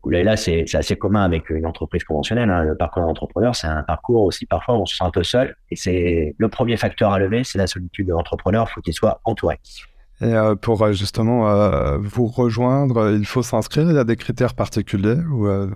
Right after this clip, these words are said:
Speaker 2: toute personne,
Speaker 1: Non,
Speaker 2: euh, intéressée
Speaker 1: c'est, euh,
Speaker 2: s'inscrit ?
Speaker 1: euh, voilà, c'est tout à fait, euh, tout à fait libre. Donc, euh, c'est un petit formulaire. On a juste besoin de vos, vos noms, de votre, euh, prénom,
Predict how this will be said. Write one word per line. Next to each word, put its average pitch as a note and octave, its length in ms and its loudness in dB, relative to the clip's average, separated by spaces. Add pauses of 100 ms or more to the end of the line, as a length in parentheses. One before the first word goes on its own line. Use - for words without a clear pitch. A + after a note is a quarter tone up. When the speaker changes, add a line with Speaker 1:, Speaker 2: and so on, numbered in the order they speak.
(340)
Speaker 2:
toute A#2+ 180 -4
personne, G#2+ 440 0
Speaker 1:
Non, G2 120 4
Speaker 2:
euh, G2 180 4
intéressée G#2 420 2
Speaker 1:
c'est, F#2 80 4
euh, F2+ 80 4
Speaker 2:
s'inscrit ? G#2 440 0 (760)
Speaker 1:
euh, - 60 -2 (240)
voilà, F2 220 2
c'est F2 180 -2
tout C#3+ 180 -4
à C3 100 4
fait, B2+ 300 0
euh, E2+ 840 0
tout B2+ 160 -6
à B2+ 100 2
fait A2+ 160 -2
libre. A#2+ 380 0
Donc, G2+ 240 -2
euh, F2 600 2
c'est - 140 -4
un F2 100 0
petit C#3+ 320 -6
formulaire. G2 480 0
On G#2 80 -2
a F2+ 100 -2
juste B2 200 -8
besoin A#2 340 0
de F2 560 2
vos, F2+ 440 2
vos F#2+ 180 2
noms, C3 500 2
de G2 80 0
votre, F2+ 400 0
euh, F2 320 2
prénom, A#2+ 440 0